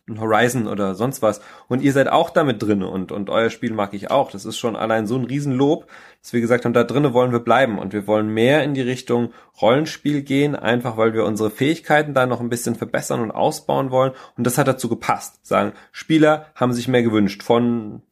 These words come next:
allem. Ich möchte mehr dies machen, ich möchte mehr das machen und so weiter und wir haben gesagt, wir wünschen uns auch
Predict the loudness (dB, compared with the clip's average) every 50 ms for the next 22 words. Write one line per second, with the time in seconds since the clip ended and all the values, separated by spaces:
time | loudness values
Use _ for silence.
0 | _ -2 0 0 0 -2 -6 -8 -8 -4 -4 -4 -4 -2 0 0 0 0 -2 -4
1 | -4 0 0 0 0 0 -2 -6 -6 -6 -4 -4 0 0 0 0 0 -2 -4 -4
2 | -2 -4 -6 -4 -4 0 2 2 2 2 0 -2 -4 -4 -4 -4 -4 -6 -6 -6
3 | -4 -2 -2 0 0 -2 -2 -2 -4 -4 -4 -2 0 2 2 2 2 -2 -8